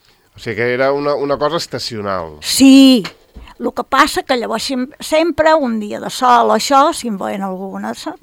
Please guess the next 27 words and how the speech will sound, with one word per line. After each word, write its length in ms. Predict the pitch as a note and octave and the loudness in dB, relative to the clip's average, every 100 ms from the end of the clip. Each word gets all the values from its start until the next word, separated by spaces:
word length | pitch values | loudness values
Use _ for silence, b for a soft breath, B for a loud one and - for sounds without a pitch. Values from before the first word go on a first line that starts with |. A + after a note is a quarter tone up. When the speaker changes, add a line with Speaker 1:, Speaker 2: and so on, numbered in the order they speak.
| - | -14
Speaker 2:
es 160 | - G#3 | -12 -14
agafava. 640 | G#3 F#3 G3+ B3 D4+ F#3+ _ b b b b b b b b b _ | -14 -12 -4 -2 -2 -6 _ b b b b b b b b b _
Però 240 | - G3+ G#3 G#3 G#3+ G#3 | -10 -6 -4 -4 -4 -4
hi 140 | G#3 | -6
havia 340 | G3 A3 A#3+ A#3+ | -8 -6 -4 -4
una 340 | A3 G3+ G#3 | -6 -8 -10
estació 800 | G3+ - A3 - A#3+ B3 B3 F4 | -12 -10 -10 -8 0 0 2 -2
que 120 | - - | -4 -10
s'engafaven 720 | F#3 F3 E3+ F3 E3+ - F#2+ | -10 -10 -8 -6 -6 -8 -12
més. 220 | - - - B B B B | -14 -20 -20 B B B B
I 80 | A#3+ | 0
llavors 300 | C#4 D4+ D#4+ | 4 6 6
ja, 160 | D#4+ B3+ - | 6 4 2
quan 240 | - A3 A3+ | -2 -2 0
va 140 | B3+ | -4
començar 540 | - D#4+ D#4+ - D#4 C4+ | -2 -2 -2 -2 -4 -2
a 20 | |
venir 380 | C4+ C4+ C4+ C4 G#3+ | 0 2 4 2 0
gent 320 | B3+ A#3+ A#3+ | -2 0 -2
ja 520 | A#3 G#3 G#3 G#3+ A3+ | -2 -2 -2 -2 -6
de 160 | G#3 A3 | -8 -10
fora, 460 | - C#4 A#3+ A3+ D#4 _ B B B B B | -2 0 0 -4 -10 _ B B B B B
lo 220 | A3+ B3 | -6 -2
que 160 | C4+ | 0
era 100 | C4 | 2
molt 300 | B3+ C4 C4 A#3+ | 2 2 0 0
valorat 720 | B3 A#3 A3+ B3+ B3+ B3 | -2 0 0 2 0 -2